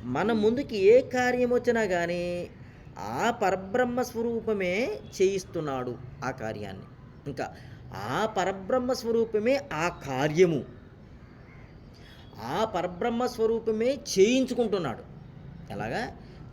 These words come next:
Speaker 1: చేసేది, చేయించుకునేది కార్యము.
Speaker 2: మ్మ్.
Speaker 1: చేసేది నేను కాదు, ఆయన.
Speaker 2: చేయించుకునేది?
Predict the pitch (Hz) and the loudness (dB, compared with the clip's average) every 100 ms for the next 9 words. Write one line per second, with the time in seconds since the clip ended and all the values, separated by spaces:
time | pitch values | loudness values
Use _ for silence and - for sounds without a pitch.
0 | - 127 131 143 180 175 175 247 453 - | -6 0 0 2 2 2 2 2 2 -2
1 | - - - - - - - - - - | -16 -18 -18 -20 -20 -20 -20 -20 -14 -4
2 | 156 165 185 190 185 160 165 185 185 240 | 0 4 2 0 -8 -6 -2 0 0 0
3 | 440 - - - - - - - - 165 | 0 -2 -16 -20 -20 -20 -20 -10 -4 0
4 | 156 135 107 - - - - - - - | 2 0 -2 -10 -18 -20 -20 -20 -20 -20
5 | - - - - - - - 170 160 135 | -20 -20 -20 -20 -20 -20 -12 -4 -4 -4
6 | 123 - - - - - 147 147 160 202 | -12 -16 -20 -20 -18 -6 2 2 6 6
7 | 208 240 440 - - - - - - - | 8 6 0 0 -14 -20 -20 -20 -20 -20
8 | - - - - - 139 147 147 139 - | -20 -20 -20 -20 -10 0 2 2 0 -6
9 | - - 127 123 123 - - - - 113 | -18 -6 -4 -2 -4 -8 -14 -20 -6 0
10 | 147 165 170 - 175 175 175 180 240 | 0 0 -2 -4 -2 -2 -2 -2 0